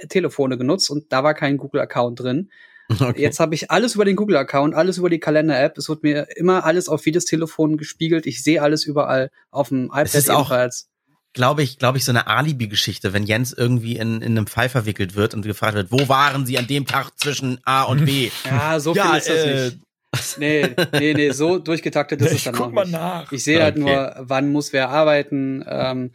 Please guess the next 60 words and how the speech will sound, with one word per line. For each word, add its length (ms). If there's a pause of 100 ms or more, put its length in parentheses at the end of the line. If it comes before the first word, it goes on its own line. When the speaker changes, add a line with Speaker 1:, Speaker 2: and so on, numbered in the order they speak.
(220)
Speaker 1:
wann 160
hab 100
ich 100
meine 220
Sporttermine, 960
wann 180
hab 100
ich 160
eventuell 400
meine, 340
meine 240
Termine 460
in 260
Hamburg. 440 (400)
Ähm, 260
einfach 280
damit 240
ich 160
weiß, 320
wann 200
ich 240 (400)
eventuell 360
irgendwo 320
hinfahren, 420
hinfliegen 400
kann 200
oder 200
wann 140
ich 100
wirklich 260
mal 260 (280)
die 80
Beine 320
hochlegen 420
kann 180
und 100
auch 60
sagen 260
kann, 240
„Nö, 260
ich 220 (360)
teste 300
einfach 180
mal 120
ein 60
bisschen 180
Technik“ 420
oder 160
ich 100
guck 220
mal 100
eine 120
Serie 340
an, 100
über 140
die 80
ich 80
dann 120
reden 260
kann. 180